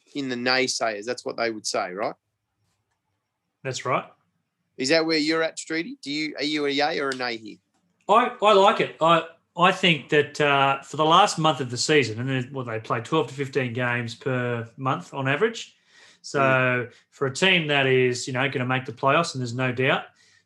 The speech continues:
Speaker 2: the last month of an N B A season is a bit of a yawn because, especially the last couple of years, you know, teams have rested players. And if you're a fan and you're, you know, let's use Australia as an example, often travel, um, in the first quarter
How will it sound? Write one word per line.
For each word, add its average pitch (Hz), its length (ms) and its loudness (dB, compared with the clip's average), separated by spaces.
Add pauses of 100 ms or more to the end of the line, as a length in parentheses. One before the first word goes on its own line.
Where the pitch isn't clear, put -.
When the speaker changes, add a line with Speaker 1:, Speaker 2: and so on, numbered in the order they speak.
Speaker 2:
the 131 80 -6
last 151 360 4
month 135 300 -2
of 123 240 -6
an 123 80 -4
N 131 100 -2
B 127 120 0
A 120 120 -2
season 117 400 -6
is 120 140 -10
a 113 60 -10
bit 120 120 -6
of 120 100 -2
a 117 40 -4
yawn 123 440 -2
because, 110 360 -8
especially 165 380 -2
the 127 60 -2
last 139 200 0
couple 120 240 -6
of 117 60 -6
years, 117 420 -4 (440)
you 135 80 -10
know, 117 120 -6
teams 135 720 -2 (280)
have 117 140 -10
rested 135 340 -4
players. 185 500 2 (100)
And 127 520 -2
if 139 160 -12
you're 147 140 4
a 123 40 -2
fan 165 400 0
and 143 100 -2
you're, 127 440 0 (100)
you 135 120 -6
know, 143 140 0
let's 151 220 -2
use 131 220 -4
Australia 147 320 -2
as 147 100 -4
an 123 80 -6
example, 131 500 -4
often 135 280 -6
travel, 160 500 -2 (460)
um, 123 540 -4
in 123 280 -8
the 113 80 -10
first 135 300 -2
quarter 127 420 -4